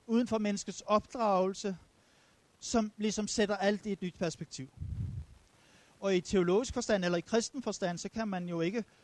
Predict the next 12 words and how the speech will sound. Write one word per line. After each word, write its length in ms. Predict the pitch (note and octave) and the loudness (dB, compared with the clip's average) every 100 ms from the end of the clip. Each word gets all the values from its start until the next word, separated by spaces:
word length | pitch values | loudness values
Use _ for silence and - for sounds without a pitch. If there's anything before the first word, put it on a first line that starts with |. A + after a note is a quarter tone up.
| _ | _
føde 460 | - - F3 F3 C4 | -12 -2 2 2 0
sig 260 | - E3+ | -2 -2
selv. 260 | D#3 D#3 B2 C3 - - - - _ _ _ _ _ _ _ _ - | -2 -4 -6 -10 -14 -16 -20 -20 _ _ _ _ _ _ _ _ -8
Men 200 | F#3+ F#3+ | -4 -2
man 160 | F3+ F#3 | 0 0
må 80 | |
lade 420 | E3+ F3+ F#3+ G#3 G#3 | 2 6 8 6 4
sig 240 | - D3 | 0 -4
føde, 360 | - C3 A#2 C3 _ | -4 -6 -6 -10 _
lade 300 | D#3+ F3 F3 | -2 0 2
sig 260 | D#3+ D#3 C#3+ | 0 -4 2
genføde, 600 | G#3+ A3 - D#3 A#2+ A#2 | 4 4 0 -6 -6 -8